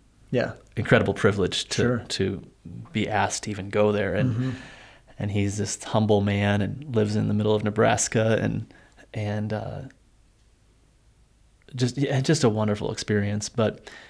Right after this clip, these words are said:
Speaker 2: go downstairs to his library and it's incredible.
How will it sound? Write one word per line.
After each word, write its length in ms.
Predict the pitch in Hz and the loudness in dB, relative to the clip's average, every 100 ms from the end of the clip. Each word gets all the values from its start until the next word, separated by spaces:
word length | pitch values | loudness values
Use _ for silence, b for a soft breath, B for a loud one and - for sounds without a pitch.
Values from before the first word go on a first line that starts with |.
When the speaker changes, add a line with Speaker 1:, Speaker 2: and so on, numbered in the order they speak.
| B - | B 4
Speaker 2:
go 120 | 117 | 6
downstairs 500 | 117 104 - 107 104 | 6 4 2 4 4
to 100 | - | 2
his 120 | 104 | 2
library 640 | 104 101 104 104 117 107 - - | 4 4 4 4 4 0 -6 -6
and 400 | 104 101 107 107 b b b b b - | -4 -4 -6 -12 b b b b b -4
it's 400 | 107 - - - b b b _ | -4 -4 -10 -12 b b b _
incredible. 720 | 113 107 - 110 - 123 127 | -4 -4 2 2 2 0 -2